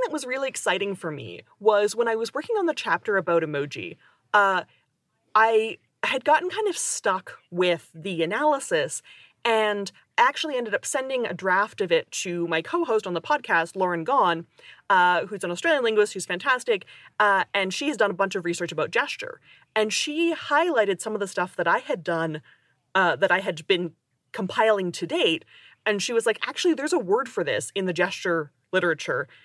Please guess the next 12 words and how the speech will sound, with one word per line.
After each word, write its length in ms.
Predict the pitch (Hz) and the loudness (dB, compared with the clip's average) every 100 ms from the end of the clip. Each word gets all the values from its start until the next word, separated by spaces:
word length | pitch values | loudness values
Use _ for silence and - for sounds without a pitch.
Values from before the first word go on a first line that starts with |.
| _ - | _ -2
and 140 | 202 | 2
there's 140 | 226 277 | 2 2
a 40 | |
whole 160 | 269 233 | 2 2
thing." 360 | - 240 147 - | 2 0 0 -2
And 100 | 190 | 0
I 60 | 180 | 0
was 120 | 175 | 0
like, 120 | 185 | -2
"Wait 200 | 175 226 | 2 2
a 40 | 233 | 2
second. 420 | - 160 160 - | -2 -2 -4 -8